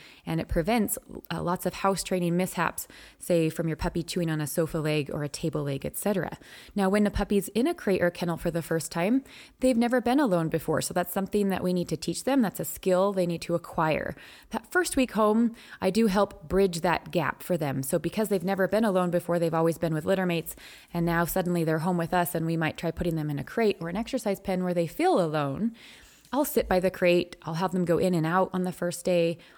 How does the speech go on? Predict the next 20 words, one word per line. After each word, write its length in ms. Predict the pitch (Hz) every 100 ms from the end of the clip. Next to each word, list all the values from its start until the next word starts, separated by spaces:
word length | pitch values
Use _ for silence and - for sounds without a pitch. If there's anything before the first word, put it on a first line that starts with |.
| -
I'll 100 | 170
have 160 | 175
them 120 | 175 165
spend 300 | - 160 147
super 280 | 226 214
short 320 | 170 - 180 -
sessions, 440 | 175 - 180 175
maybe 200 | 165 147
one 220 | 147 170
or 60 | 165
two 160 | -
minutes 340 | 165 180 175 -
while 120 | 151
I 80 | 143
disappear 540 | 170 170 - 170 165
and 140 | 170 160
then 100 | 147
I 60 |
come 220 | 143 156
back. 440 | 156 262 247 240